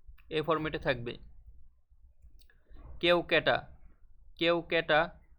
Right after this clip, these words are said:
মানে কি? গণ্যমান্য ব্যক্তি, গণ্যমান্য ব্যক্তি। It has been raining heavily, which tense?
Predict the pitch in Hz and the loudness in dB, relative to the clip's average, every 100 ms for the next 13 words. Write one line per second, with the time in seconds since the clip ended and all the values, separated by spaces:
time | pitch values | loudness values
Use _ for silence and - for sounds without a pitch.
0 | - 139 151 156 156 131 117 120 - - | -6 4 4 4 -2 -4 -6 -10 -16 -10
1 | 135 143 160 165 160 156 156 151 123 120 | 2 2 4 2 2 2 -2 -4 -6 0
2 | 139 156 160 160 160 151 147 - 123 120 | 0 0 0 0 0 0 -2 -4 -10 -10
3 | 123 - - - - - _ - - - | -14 -18 -18 -18 -18 -20 _ -20 -20 -20
4 | - - _ _ - - - 160 151 160 | -20 -20 _ _ -20 -20 -10 -6 4 4
5 | 160 175 160 143 156 151 123 123 - 143 | 4 2 2 4 4 4 -2 -4 2 2
6 | 156 147 123 113 143 160 160 160 131 120 | 4 2 -2 -2 0 -2 0 0 0 -2